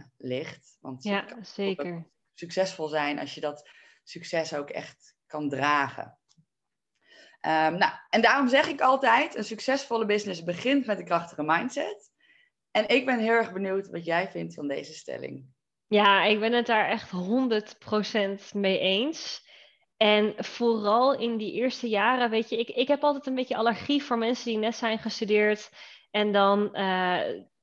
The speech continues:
Speaker 2: beetje business coach worden, terwijl ze nog helemaal nooit een business hebben gehad. En vervolgens, eh, tien K omzetten binnen drie maanden en nog geen vier seizoenen zijn meegegaan, zeg maar. Ehm, en dan denk ik ook altijd: wacht maar, ik ben heel benieuwd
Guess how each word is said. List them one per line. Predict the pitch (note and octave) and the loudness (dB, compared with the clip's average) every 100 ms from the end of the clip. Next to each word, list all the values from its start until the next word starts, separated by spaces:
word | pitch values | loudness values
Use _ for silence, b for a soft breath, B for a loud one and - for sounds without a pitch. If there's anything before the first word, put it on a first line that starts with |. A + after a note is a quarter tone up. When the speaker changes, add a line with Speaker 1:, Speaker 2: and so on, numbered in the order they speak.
| _ | _
Speaker 2:
beetje | - G#3+ G#3+ G#3+ - | -2 0 2 -2 -2
business | F#3+ G#3+ A3 - | 0 0 0 0
coach | G#3 G3+ | 0 0
worden, | G3+ G#3 | -2 -2
terwijl | - G3 F#3 | 0 0 0
ze | G3 | -4
nog | F#3+ | -4
helemaal | F#3 F#3 | -2 -2
nooit | F3+ | -4
een | F#3 | -4
business | F3+ F#3 | -6 -6
hebben | F3 E3+ | -6 -4
gehad. | F3+ F3+ - B B B B _ | -2 -2 -4 B B B B _
En | A3 G3+ G#3 G#3 | 4 4 2 -2
vervolgens, | A#3 - A#3 A3 A3+ G#3+ G#3 - - | -4 0 0 2 0 0 -2 -8 -4
eh, | G3+ F#3+ F#3+ F3+ - - _ - | 0 2 2 0 -6 -20 _ 0
tien | C#4 | 2
K | A#3+ G#3 G3 | 4 4 4
omzetten | G#3+ G#3+ G#3 G3+ | 2 0 -2 -2
binnen | G3+ | -2
drie | G3 A3 | -2 -2
maanden | G3 F#3+ G3 G3 G3+ | 2 2 2 2 2
en | G3 | 0
nog | G3+ G3 | -2 -2
geen | G3 F3+ | -4 -2
vier | A3 | -2
seizoenen | F#3 F3 F3 E3+ | -2 -4 -4 -6
zijn | E3 | -6
meegegaan, | E3 F3 F3 E3+ E3+ | -8 -10 -14 -12 -12
zeg | E3+ - | -12 -12
maar. | - D2 - B B B B | -10 -12 -14 B B B B
Ehm, | - F#3 F#3 F#3 F#3+ - | 0 2 2 2 -2 -2
en | A3+ G#3+ | 0 4
dan | G#3+ A#3 A3 | 4 4 4
denk | G3+ C#4 | 2 2
ik | B3+ G#3 | -2 -2
ook | - | 0
altijd: | F3 D#3+ F3 G#3 B3+ - | -2 0 0 0 -4 -10
wacht | F#3+ F3 A3 - | -10 2 2 2
maar, | G3+ D#3+ F3 C4 - | 2 2 2 -2 -2
ik | - A#3 | -2 0
ben | A3+ G#3+ | 0 2
heel | G#3+ B3+ E4 G4+ A4 | 2 2 4 4 4
benieuwd | G4+ G4 F#4 C#4+ A3+ D#4 - - | 4 2 2 4 4 2 -4 -18